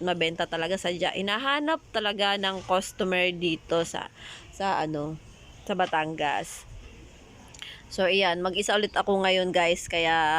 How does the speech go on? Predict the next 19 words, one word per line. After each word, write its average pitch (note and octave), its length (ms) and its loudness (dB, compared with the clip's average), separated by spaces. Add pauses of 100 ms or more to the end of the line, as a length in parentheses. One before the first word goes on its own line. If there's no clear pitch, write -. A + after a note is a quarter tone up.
(1400)
walang G#3 240 4
katapusan G3 480 -2
ang F#3 160 -2
ating F3 400 0
display. E3+ 680 0
Ako F3+ 220 2
lahat F3+ 320 -2
ang E3+ 240 -4
nagre-replenish. E3+ 1300 -2
So, A3+ 200 4
yan B3 280 4
yun A#3 160 2
naman A3 260 2
yung G#3+ 140 0
ugali F#3+ 480 2
ko G3 160 -2
dyan F#3 320 2
na F#3 80 -4
pagkakabenta. G#3 1500 0